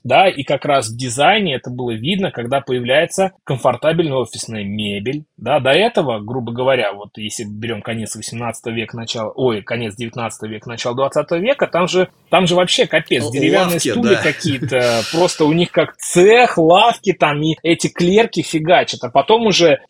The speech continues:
Speaker 1: просторные залы у сотрудников, лофт-зоны и всякое такое, зоны отдыха, и люди это понимают, и это поняли, и в том числе и в России это поняли, да, по крайней мере,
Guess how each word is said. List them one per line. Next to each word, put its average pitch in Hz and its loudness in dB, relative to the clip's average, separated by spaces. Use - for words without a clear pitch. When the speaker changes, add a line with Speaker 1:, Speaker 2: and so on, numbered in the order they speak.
Speaker 1:
просторные 175 4
залы 151 4
у 170 0
сотрудников, 147 0
лофт-зоны 165 4
и 143 -4
всякое 160 0
такое, 139 -2
зоны 165 0
отдыха, 160 0
и 135 -4
люди 156 -2
это 180 -10
понимают, 175 -4
и 110 -12
это 113 -12
поняли, 185 -2
и 123 -4
в - -16
том 156 0
числе 151 -2
и 143 -2
в 131 -6
России 151 -2
это 131 -6
поняли, 113 -8
да, 131 2
по 143 -2
крайней 143 -4
мере, 143 -4